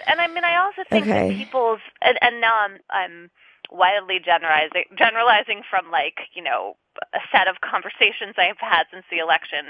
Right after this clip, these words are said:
Speaker 1: in doing some reporting with Trump supporters. But I think there is a way in which the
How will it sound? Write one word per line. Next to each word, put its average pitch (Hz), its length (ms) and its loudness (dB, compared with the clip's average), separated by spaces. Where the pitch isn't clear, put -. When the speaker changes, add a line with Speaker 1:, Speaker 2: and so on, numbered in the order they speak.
Speaker 1:
in 175 100 -14
doing 160 320 -4
some 175 140 -8
reporting 165 580 -2
with 170 80 -12
Trump 269 220 -10
supporters. - 520 -4
But 208 160 2
I 359 80 4
think 415 200 2
there 392 200 2
is 285 240 -4
a 294 60 -4
way 214 360 4
in 208 100 -14
which 185 140 -4
the 190 80 -6